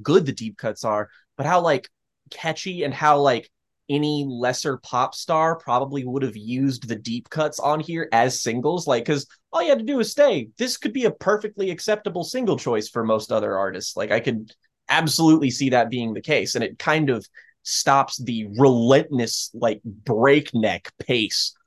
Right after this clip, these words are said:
of the first half of the album. So yeah, it's not as totemic, but I feel like it's kind of necessary for the album's pacing,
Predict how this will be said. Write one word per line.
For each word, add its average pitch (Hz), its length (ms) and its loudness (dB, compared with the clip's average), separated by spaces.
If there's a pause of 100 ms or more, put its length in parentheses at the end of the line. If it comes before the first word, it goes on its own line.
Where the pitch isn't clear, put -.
(120)
of 120 120 -2
the 117 60 0
first 123 280 0
half 117 220 2
of 104 60 -10
the 104 140 -6
album. 107 300 -2
So 131 100 -6
yeah, 127 220 2
it's - 140 -2
not 160 120 0
as 117 120 -6
totemic, 117 500 -6
but 113 100 -2
I 110 80 -2
feel 151 140 -2
like 117 140 -2
it's - 100 -10
kind 131 180 -6
of 95 120 -14
necessary 143 600 2
for 139 140 0
the 104 160 -2
album's 107 360 2
pacing, 175 580 -6